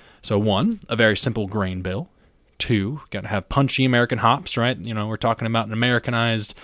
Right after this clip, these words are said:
version of an India Pale Ale still, so we're gonna have those punchy American hops. And three, to really deliver those hops, they're gonna be dry hopped at the end of the whirlpool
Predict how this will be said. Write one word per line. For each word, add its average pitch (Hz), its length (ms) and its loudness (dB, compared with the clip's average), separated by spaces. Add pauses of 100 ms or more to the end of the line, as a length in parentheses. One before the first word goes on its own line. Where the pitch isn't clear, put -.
(180)
version 123 320 2
of 117 80 0
an 113 80 -2
India 117 180 0
Pale 107 300 0
Ale 104 160 0
still, 107 240 -4
so 104 140 -6
we're - 20 -8
gonna 101 120 -4
have 110 60 -2
those 104 140 -2
punchy - 340 -4
American 107 300 -2
hops. 104 420 -4 (460)
And 101 280 -2
three, 196 640 6
to 113 160 0
really 170 560 6 (300)
deliver 101 400 0
those 95 200 0
hops, 101 260 -2
they're 113 100 0
gonna 120 100 -4
be 110 80 0
dry 143 340 6
hopped 101 320 0
at 98 80 -4
the 104 120 -10 (100)
end 208 300 4
of - 180 -6
the 107 80 0
whirlpool 101 640 0